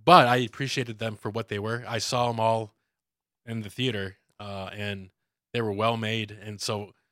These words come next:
just from, from the standpoint of being a good filmmaker, I, I, I can see that. What was the other film that you mentioned?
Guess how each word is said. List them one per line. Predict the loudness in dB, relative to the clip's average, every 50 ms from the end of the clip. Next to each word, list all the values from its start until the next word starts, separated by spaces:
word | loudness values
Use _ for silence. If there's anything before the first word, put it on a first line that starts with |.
| _ _ _ _ _ -8
just | -6 -4 -2
from, | -2 -2 -2 -6 -12 _ _
from | -10 -8 -8
the | -8
standpoint | -6 -6 -4 -4 -4 -4 -6 -6 -6
of | -6
being | -8 -8 -8
a | -8 -10
good | -12 -12 -10 -8
filmmaker, | -6 -6 -4 -4 -6 -8 -10 -12 -12 -10
I, | -10 -10 -10 -10 -12 -16 -20 _ _ _ _ _ _ _
I, | -12 -12 -10 -12 -12 -14 -14
I | -14
can | -14 -14 -14
see | -12 -12 -10
that. | -10 -8 -6
What | -6 -6 -6
was | -6 -8
the | -10 -12 -8 -6 -6
other | -4 -4 -6
film | -6 -8 -8 -6 -6
that | -8 -8
you | -8 -8
mentioned? | -10 -10 -10 -10 -10 -12 -12 -14